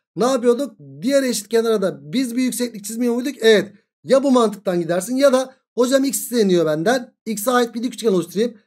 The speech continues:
Kırk beş de var ya burada. Şuradan dik çizeyim diyerek de sonuca ulaşabilirdin tabii ki. Neyse, ondan sonra yine aynı mantık. İkizkenar ya. Buradan çizdiğin yükseklikler birbirine eşit. Bak, ikizkenar üçgende eşit kenarlara ait yükseklikler birbirine eşit. Yani burası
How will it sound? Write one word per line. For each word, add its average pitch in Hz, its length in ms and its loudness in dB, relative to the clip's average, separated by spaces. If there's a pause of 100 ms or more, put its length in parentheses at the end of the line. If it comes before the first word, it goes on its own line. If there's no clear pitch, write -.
(160)
Kırk - 200 -8
beş 262 160 -4
de 254 60 0
var 269 160 2
ya 214 140 4
burada. 147 260 -4
Şuradan 220 540 -2
dik 247 140 -8
çizeyim 196 400 -4
diyerek 240 380 0
de 214 100 0
sonuca 220 360 -2
ulaşabilirdin 214 640 2
tabii 135 200 -8
ki. 117 160 -18 (300)
Neyse, 233 320 2
ondan 262 320 2
sonra 254 180 -2
yine 262 180 0
aynı 247 180 2
mantık. 170 340 -2
İkizkenar 233 540 2
ya. 190 240 2 (260)
Buradan 247 420 0
çizdiğin 208 460 -2
yükseklikler 240 840 -2
birbirine 240 320 0
eşit. 220 280 -2
Bak, 262 220 -2 (280)
ikizkenar 233 500 -2
üçgende 233 640 -2
eşit 175 320 -6
kenarlara 247 440 0
ait 226 200 2
yükseklikler 208 460 -2
birbirine 180 280 0
eşit. 165 180 -8
Yani 160 260 -4
burası 151 280 -6